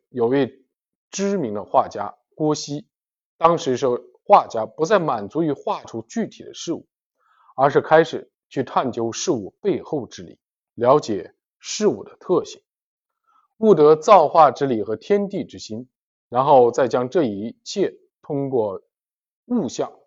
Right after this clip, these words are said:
表现出来，一石一木可观造化之理；一山一水可知天地之心。这就是郭熙所谓格物之学。那么如何才能穷尽竹子之理，穷尽竹子之性呢？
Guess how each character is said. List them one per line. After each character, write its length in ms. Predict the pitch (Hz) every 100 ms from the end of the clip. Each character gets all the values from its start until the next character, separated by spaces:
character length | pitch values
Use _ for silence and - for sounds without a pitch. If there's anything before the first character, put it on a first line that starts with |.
| _ _ _ _
表 220 | 117 -
现 200 | - 151
出 140 | - -
来， 160 | - _ _ _ _ _ _
一 240 | 190 180
石 180 | - 156
一 120 | 175
木 340 | 180 175 - _
可 140 | 139 120
观 260 | 131 131
造 320 | - 196 143
化 240 | 180 135 104
之 140 | -
理； 240 | 104 90 _ _
一 240 | _ 180 117
山 280 | - 123 120
一 80 | 104
水 340 | 92 82 - _ _
可 160 | - 120
知 140 | 113
天 420 | 107 - 170 160 151
地 180 | 127
之 140 | - -
心。 260 | - - _ _ _ _ _ _ _ _ _
这 280 | 220 143 - - _ _
就 160 | 123
是 100 | 104
郭 280 | - 127 139
熙 320 | 139 147 135 _
所 240 | - 98
谓 320 | 95 107 87 80 -
格 160 | 110
物 340 | 113 190 156 90
之 160 | 85
学。 280 | - - _ _ _ _ _ _ _
那 80 | 233
么 160 | 226 - _
如 240 | - 233 277
何 160 | 233
才 140 | 220 202
能 120 | 202
穷 300 | - 147 202
尽 260 | 233 160
竹 260 | 120 127 240
子 140 | 185
之 140 | 101 107
理， 200 | 101 - _ _ _ _
穷 200 | - 127
尽 320 | 135 139 104
竹 240 | - 113 196
子 160 | 190
之 140 | 104 -
性 260 | - 190
呢？ 140 | 123